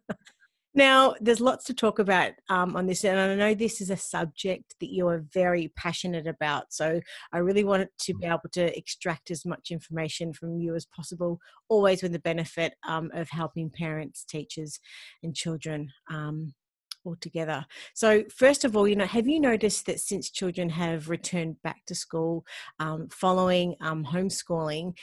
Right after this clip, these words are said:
that the relationship between parents and teachers has strengthened, um, or not at all?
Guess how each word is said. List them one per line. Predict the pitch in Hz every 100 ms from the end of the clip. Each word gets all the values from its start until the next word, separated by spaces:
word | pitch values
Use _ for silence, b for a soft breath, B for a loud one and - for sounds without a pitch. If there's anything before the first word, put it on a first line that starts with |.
| B -
that | 196
the | 196
relationship | 196 190 - 214 208 -
between | 185 - 175
parents | 175 175 165 160
and | 170 170
teachers | 180 - 175
has | - 190 165 - -
strengthened, | - - 185 208 254 254 302 - B B B B -
um, | 170 165 -
or | 196
not | 185 185 - - - _
at | 214
all? | 214 277